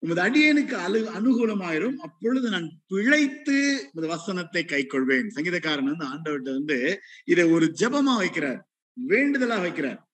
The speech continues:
நூத்தி பதினாறாம் ச-, வசனத்தை பாத்தீங்க அப்படின்னா, "நான் பிழைத்திருப்பதற்கு உமது வார்த்தையின்படி என்னை ஆதரித்தருளும்" அப்படின்னு கேட்பாரு. கடைசி நூத்தி எழுபத்தி ஐந்து பாருங்க, "என் ஆத்துமா பிழைத்திருந்து உம்மை துதிக்க கடவது,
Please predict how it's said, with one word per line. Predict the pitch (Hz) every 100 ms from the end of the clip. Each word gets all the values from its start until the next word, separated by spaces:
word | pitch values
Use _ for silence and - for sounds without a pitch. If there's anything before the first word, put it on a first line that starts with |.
| _ _ _ _ -
நூத்தி | 214 208 202
பதினாறாம் | 190 220 220 202
ச-, | 196 175
வசனத்தை | 165 165 185 170 170
பாத்தீங்க | 165 165 156
அப்படின்னா, | 147 170 220 208 277 - - - _ _
"நான் | 160 160
பிழைத்திருப்பதற்கு | 156 233 294 262 262 240 233 226 220
உமது | 226 180 151
வார்த்தையின்படி | 185 247 220 - 226 214 190 202 208
என்னை | 190 170 139
ஆதரித்தருளும்" | 180 196 185 165 165 156 151 143
அப்படின்னு | 117 120 135 127
கேட்பாரு. | 117 113 107 _ _ _ _ _ _ _ _ _ _ -
கடைசி | 165 240 220
நூத்தி | 214 208
எழுபத்தி | 196 208 233 214
ஐந்து | 208 196
பாருங்க, | 180 185 190 240 254
"என் | 180 156
ஆத்துமா | 220 - 233 226 214 -
பிழைத்திருந்து | 170 240 240 - 226 214 214 208
உம்மை | 190 180 170 165
துதிக்க | 185 196 196
கடவது, | 170 156 143 139 147